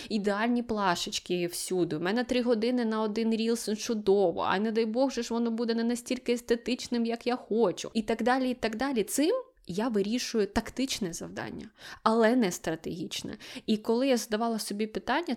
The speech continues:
«Алла, а що ти хочеш? Сімдесят тисяч переглядів на Reels? Або ти хочеш сімдесят тисяч живої аудиторії в Instagram?» То питання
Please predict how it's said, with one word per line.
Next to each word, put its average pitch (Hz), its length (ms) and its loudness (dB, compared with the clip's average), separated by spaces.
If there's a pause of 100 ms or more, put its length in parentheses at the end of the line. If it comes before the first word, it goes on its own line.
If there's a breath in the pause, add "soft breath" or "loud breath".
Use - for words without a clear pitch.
«Алла, 190 380 2
а 190 80 -4
що 330 180 -2
ти 330 100 -2
хочеш? 185 680 0
Сімдесят 226 580 0
тисяч 233 320 -4
переглядів 208 920 0 (260)
на 208 460 4
Reels? 339 440 0 (220)
Або 208 220 4
ти 226 120 2
хочеш 226 360 0
сімдесят 214 800 0
тисяч 214 280 -2
живої 202 340 4
аудиторії 185 640 4
в 170 160 -4
Instagram?» 185 720 -2 (420)
То 196 240 10
питання 233 1080 4